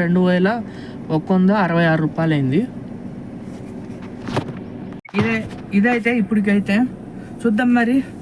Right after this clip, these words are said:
ఇప్పుడైతే లంచ్ చేసి మళ్ళీ ఫోర్ కనే లాగిన్ అవుతాను. ఎండ బా, ఎండ లేదు కానీ బాగా ఉడకపోస్తుంది. ఏసీ వేసినా కానీ సరిపోవట్లేదు. నాకేనో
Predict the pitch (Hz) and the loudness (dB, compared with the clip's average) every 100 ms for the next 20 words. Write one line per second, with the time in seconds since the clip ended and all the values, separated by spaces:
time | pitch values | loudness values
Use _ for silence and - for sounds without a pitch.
0 | - - - - 175 180 202 208 233 208 | -14 -14 -14 -6 -2 2 2 2 2 4
1 | 202 226 233 220 233 214 214 214 214 214 | 4 6 6 6 6 6 6 4 4 4
2 | 214 214 233 202 190 202 196 175 165 170 | 4 4 4 4 4 6 6 4 -2 0
3 | 214 175 180 214 208 196 175 175 180 - | 0 2 2 2 2 2 2 0 -2 -10
4 | - - 160 185 262 254 247 247 233 220 | -16 -4 2 4 4 4 4 4 6 6
5 | 262 208 185 202 175 175 196 202 180 - | 6 6 6 4 2 0 2 2 0 -2
6 | 143 131 208 - - - 151 160 196 185 | -2 0 0 -2 -16 -10 -2 0 2 2
7 | 175 185 175 175 180 165 143 135 185 170 | 2 0 0 2 0 0 -4 -2 -2 -4
8 | - 135 135 185 - - - - - - | -4 -6 -4 -6 -8 -16 -16 -16 -16 -12
9 | - 135 147 170 170 | -6 -4 -2 -2 -2